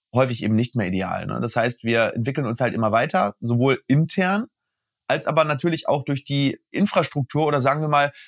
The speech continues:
es werden auch ganz andere Produkte natürlich möglich. Jetzt kommt fünf G, Robotik, K I. Das macht natürlich ganz andere Prozesse überhaupt erst möglich, die vorher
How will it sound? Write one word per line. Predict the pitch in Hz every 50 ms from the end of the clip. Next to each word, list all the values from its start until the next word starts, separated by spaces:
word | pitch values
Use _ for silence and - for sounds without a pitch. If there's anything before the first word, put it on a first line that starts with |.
| - _
es | - 147 127
werden | 170 165 151
auch | 160 160
ganz | - 175 185 -
andere | 160 156 131
Produkte | - - 147 151 180 - - 170
natürlich | 139 120 107 - 117 107 107 104
möglich. | 110 101 98 95 87 92 - -
Jetzt | - 117 120 - - -
kommt | 151 151 147 -
fünf | - 135 127 -
G, | - 151 151 156 156
Robotik, | 147 131 131 117 135 135 131 139 135 127 -
K | - 117
I. | 87 147 156 156 156 - - - _ _ _
Das | - 123 113
macht | 156 - - -
natürlich | 185 156 156 170 165 160 -
ganz | - 151 196 214 - - -
andere | 175 190 185 170
Prozesse | 156 - 165 - - - 190 180 - -
überhaupt | 147 147 143 - -
erst | 127 117 -
möglich, | 131 139 170 214 190 135 127 151 165 -
die | 151 131
vorher | - - 185 202 180 143 127 127 143 170 185 -